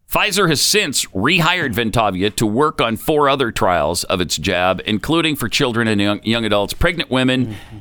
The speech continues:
Speaker 1: and as booster doses.
Speaker 2: Oh, boy.
Speaker 1: Mm-hmm.
Speaker 2: Keep it coming.
Speaker 1: It just keeps getting better, doesn't it?
Speaker 2: Sure does.
Speaker 1: Better and better and better. There's not a thing to worry about with these. It's,
Speaker 2: Yeah.
Speaker 1: they're safe and effective.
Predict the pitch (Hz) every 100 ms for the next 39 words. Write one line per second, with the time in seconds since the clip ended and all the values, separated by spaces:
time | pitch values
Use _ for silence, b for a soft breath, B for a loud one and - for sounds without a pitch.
0 | - 127 143 143 135 131 98 80 147 190
1 | - 175 127 110 110 98 - 53 - 120
2 | 127 147 156 165 165 165 139 101 92 107
3 | 123 131 127 151 147 147 135 117 123 131
4 | 135 175 180 151 139 127 147 160 160 190
5 | 160 175 160 143 160 147 135 135 139 170
6 | 170 139 104 98 95 - - - 139 151
7 | 160 156 - 101 92 131 131 135 135 107
8 | 92 117 110 95 78 98 131 151 131 95
9 | 147 143 131 120 120 104 76 - 82 95
10 | 85 - 123 123 - 127 110 - 254 214
11 | 165 131 - - -